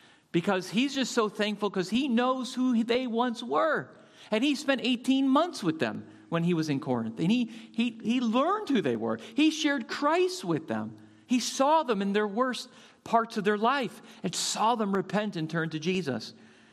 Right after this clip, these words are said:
But I thank my God always for you, Corinthians. Why? Because of the grace, the kindness that God gave you in Jesus, something you did not deserve.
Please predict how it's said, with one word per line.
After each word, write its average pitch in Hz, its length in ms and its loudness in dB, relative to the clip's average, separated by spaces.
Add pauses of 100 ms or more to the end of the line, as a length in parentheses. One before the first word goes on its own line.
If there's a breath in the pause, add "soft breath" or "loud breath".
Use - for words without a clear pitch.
(360 loud breath)
But 165 100 2
I 180 280 0
thank 214 500 -2
my 202 240 0
God 180 400 0
always 160 460 0
for 135 140 -4
you, 120 160 -2
Corinthians. 123 640 -2
Why? 147 360 -2 (300 loud breath)
Because 139 400 -2
of 135 100 -8
the 117 80 -4
grace, 117 760 -8 (320 soft breath)
the 120 120 -6
kindness 170 680 -2
that 117 160 -6
God 151 340 0
gave 139 220 -4
you 139 140 -4
in 165 260 0
Jesus, 120 560 -6 (1120 soft breath)
something 147 440 -2
you 131 140 0
did 123 160 -2
not 117 300 0
deserve. 107 580 -4